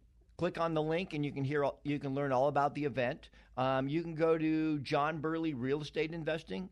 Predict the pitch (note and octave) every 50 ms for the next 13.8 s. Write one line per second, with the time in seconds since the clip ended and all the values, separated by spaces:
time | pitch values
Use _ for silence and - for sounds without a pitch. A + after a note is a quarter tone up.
0 | - - A2+ A#2+ A#2+ A#2+ A#2 B2 B2 - C3+ C#3+ D3+ D3 E3 D#3+ D#3+ E3 E3 D#3
1 | D#3 D#3+ D3 D3+ B2+ B2 C#3 C#3+ C#3 C3 B2+ C3+ C#3+ C#3+ C3 B2+ C3 B2+ C3+ C#3
2 | D3+ D#3 D#3 - - - A2+ A2 A2 A#2 A#2 A2+ A2+ A#2+ B2+ B2 B2+ B2+ A#2+ A#2
3 | - A#2+ A2+ C3 C3+ C3 C3+ C3+ - - C3 C#3+ C3+ - D3+ C3+ C#3+ C3+ A#2 C#3
4 | C3+ C#3 C3+ C3+ C#3 C3 C#3+ C#3+ C#3+ C#3+ C3 C3+ B2+ C3+ B2+ B2+ A#2+ A#2+ B2+ C3
5 | - C3+ B2+ C3 C3+ C3 - C3+ C3+ C#3+ C#3+ - - - - - - - - -
6 | G#3+ A3 G3 D3+ - F3+ E3+ F3 F3 F3 - E3+ E3 - E3+ D#3+ D#3+ D3+ D3+ C#3+
7 | C3 C3+ C#3 C3+ - C#3 - - C3+ - - - D#3 D3+ - - - D3 D3 B2
8 | B2+ B2 C#3 C#3 C#3 C#3 C3+ C3 - - - - - _ _ _ - A#2+ A#2 B2+
9 | C3+ B2 - - C#3 - - C3 B2+ B2+ B2+ C3 C3 C3 B2+ B2+ - - - -
10 | - - - - - A#2+ C3 C3+ - - - D3 C#3+ C3+ C#3 C#3 C#3 - - _
11 | - _ - - _ - - D3+ D3 C#3+ C3+ - - D3 A#2+ G#2+ A#2+ - - -
12 | - - - _ _ _ _ - C#3 C#3 C#3 D3 D3+ - - - - - - C3
13 | C#3 F3+ A3 A3+ G3+ G3 F#3 F3+ F3 F3 F3 E3+ E3 D3+ - -